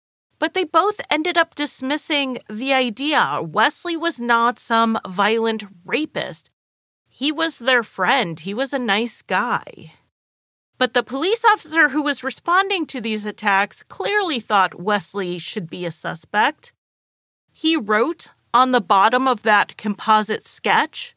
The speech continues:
from the night of Lisa's attack, "Believed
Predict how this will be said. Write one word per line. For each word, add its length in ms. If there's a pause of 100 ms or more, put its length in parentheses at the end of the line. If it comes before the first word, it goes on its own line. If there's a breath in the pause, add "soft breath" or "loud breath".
from 320
the 100
night 280
of 160
Lisa's 480
attack, 580 (760)
"Believed 680